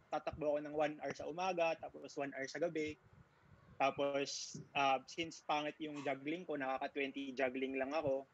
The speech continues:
winorkout ko maka-reach ng one hundred, two hundred, three hundred at that time. So,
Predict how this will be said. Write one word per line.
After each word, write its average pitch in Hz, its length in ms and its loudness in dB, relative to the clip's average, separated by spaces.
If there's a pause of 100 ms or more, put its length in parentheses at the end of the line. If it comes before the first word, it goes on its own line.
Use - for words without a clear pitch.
(500)
winorkout 175 480 6
ko 175 80 4
maka-reach 160 480 2
ng 147 240 -2
one 143 80 2
hundred, 180 640 0
two 151 160 4
hundred, 170 480 4
three 147 160 0
hundred 151 480 2 (160)
at - 160 -14 (160)
that 156 160 6
time. 127 400 -2
So, 151 400 6